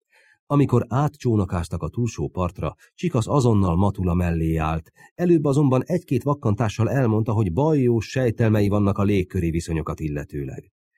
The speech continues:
„Jól van, no”, legyintette meg Matula a szorongó őrszemet. „Mink is tudjuk. Eredj előre!”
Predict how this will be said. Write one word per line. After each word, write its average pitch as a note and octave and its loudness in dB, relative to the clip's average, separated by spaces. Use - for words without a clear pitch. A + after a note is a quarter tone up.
„Jól F2+ 0
van, C#2 -6
no”, C#2 -4
legyintette F2+ 0
meg F2 0
Matula F2+ 0
a F2 0
szorongó E2 0
őrszemet. D#2+ -6
„Mink F#2+ 2
is F#2 0
tudjuk. D#2 -6
Eredj F2 -2
előre!” D2+ -6